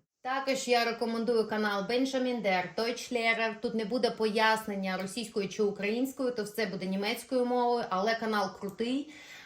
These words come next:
Багато прикладів, е, написання листів, е, багато прикладів з описами картинок. І взагалі тут є і граматика вже на рівень, і пояснення на рівень С один, С два.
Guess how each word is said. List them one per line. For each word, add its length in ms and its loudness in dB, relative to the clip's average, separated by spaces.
Багато 920 2
прикладів, 1000 0
е, 140 0
написання 580 -2
листів, 920 -2
е, 440 2
багато 360 0
прикладів 580 -2
з 140 -8
описами 600 -2
картинок. 720 -2
І 280 -4
взагалі 520 0
тут 340 -2
є 200 0
і 160 -2
граматика 520 -2
вже 180 -2
на 140 -2
рівень, 360 -2
і 80 -4
пояснення 560 2
на 140 -2
рівень 280 -2
С 260 -2
один, 100 -2
С 460 -4
два. 400 6